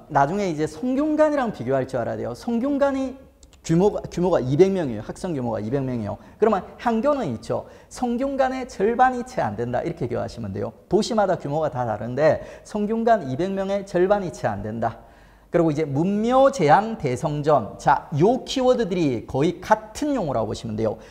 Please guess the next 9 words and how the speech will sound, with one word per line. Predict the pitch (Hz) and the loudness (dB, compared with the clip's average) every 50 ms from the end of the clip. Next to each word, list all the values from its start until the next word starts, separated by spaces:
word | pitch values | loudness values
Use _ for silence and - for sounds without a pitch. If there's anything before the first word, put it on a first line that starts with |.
| - - | -20 -18
성현, | - - - 269 247 233 254 285 285 285 294 302 302 294 | -16 -2 0 2 2 4 6 6 4 4 2 0 -4 -6
재향, | - - 143 123 131 175 - 139 104 92 - - | -2 0 2 4 6 6 6 6 4 -2 -10 -2
제사를 | - 139 135 - 240 240 240 240 | 2 2 4 6 8 8 8 6
지낸다는 | 190 180 147 143 143 143 139 131 110 | 4 2 -2 0 0 0 0 0 -2
얘기거든요. | 104 113 110 107 107 104 117 151 196 - - - - - - | -2 -4 -2 -2 -2 2 4 4 2 2 -2 -8 -18 -6 2
그다음에 | 185 190 196 175 | 4 4 4 4
이제 | - - 139 113 | 0 -4 -4 -6
문묘가 | 101 117 135 165 185 214 269 311 - 254 196 | -4 0 2 2 4 4 4 6 6 6 4
있다, | 143 120 - - - 113 - | 4 2 -2 -2 -2 -2 -2